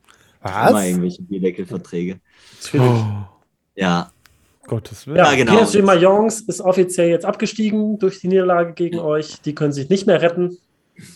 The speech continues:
Speaker 1: Und Hessen bleibt vermutlich bei vier Punkten, glaube ich,
Speaker 2: Ja,
Speaker 1: außer sie
Speaker 2: glaub
Speaker 1: holen
Speaker 2: ich
Speaker 1: jetzt
Speaker 2: auch.
Speaker 1: was gegen die Schweiz.
Speaker 3: Ja, schauen wir gleich mal, was da die Aufstellung gegen die Schweiz sagt.
Speaker 1: Genau. Weil die halt auch noch gegen Emmering spielen und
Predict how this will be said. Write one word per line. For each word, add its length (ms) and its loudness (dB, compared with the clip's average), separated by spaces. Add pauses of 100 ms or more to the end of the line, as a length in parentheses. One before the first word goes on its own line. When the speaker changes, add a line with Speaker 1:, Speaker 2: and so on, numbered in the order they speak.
(100)
Speaker 1:
Und 220 -10
Hessen 500 -4 (200)
bleibt 280 -2 (100)
vermutlich 420 -4
bei 140 -2
vier 260 -6
Punkten, 340 -10
glaube 300 -2
ich, 220 -6
Speaker 2:
Ja, 60 -2
Speaker 1:
außer 220 -2
sie 80 -6
Speaker 2:
glaub 120 -2
Speaker 1:
holen 120 -2
Speaker 2:
ich 40 -4
Speaker 1:
jetzt 100 -6
Speaker 2:
auch. 60 -8
Speaker 1:
was 160 -12
gegen 140 -12
die 80 -20
Schweiz. 520 -16 (1200)
Speaker 3:
Ja, 160 2
schauen 220 2
wir 80 -2
gleich 180 0
mal, 120 -2
was 200 -2
da 140 0
die 100 -6
Aufstellung 380 -6
gegen 160 -8
die 80 -8
Schweiz 300 -6
sagt. 240 -8
Speaker 1:
Genau. 200 -14 (240)
Weil 120 0
die 120 2
halt 160 0
auch 80 0
noch 160 -2
gegen 160 -6
Emmering 280 -4
spielen 300 -8
und 40 -6